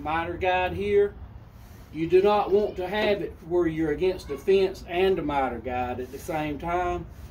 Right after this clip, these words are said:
Uh, that can cause some serious kickback problems. So, uh, anytime you can use one of these or you can use the other one,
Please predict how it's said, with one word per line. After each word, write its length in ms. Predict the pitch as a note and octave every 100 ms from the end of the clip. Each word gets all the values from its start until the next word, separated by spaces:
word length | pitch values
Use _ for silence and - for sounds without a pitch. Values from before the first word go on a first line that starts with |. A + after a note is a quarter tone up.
| - -
Uh, 240 | B2+ B2 C3
that 180 | D#3
can 100 | D#3
cause 300 | C#3+ D#3 D3+
some 120 | B2+ -
serious 520 | E3 D#3+ D3+ C#3 -
kickback 520 | - F3+ - D#3+ D#3+
problems. 520 | F3 D#3+ E3 E3 E3 - - - - - - -
So, 480 | C#3+ C3+ B2 A#2+ - - - - - - - -
uh, 180 | A#2 B2
anytime 600 | D#3 F3 F3+ F3 E3 D#3 - - - - - -
you 100 | C#3+
can 140 | D3 D3
use 220 | E3 D#3
one 280 | D3+ G3 G#3+
of 140 | G3
these 520 | G3 F#3+ F#3 F3+ F3 -
or 140 | C#3+
you 120 | C3+
can 120 | C#3+
use 220 | D3+ E3 -
the 100 | B2+
other 300 | E3+ E3+ C#3
one, 240 | B2+ A#2+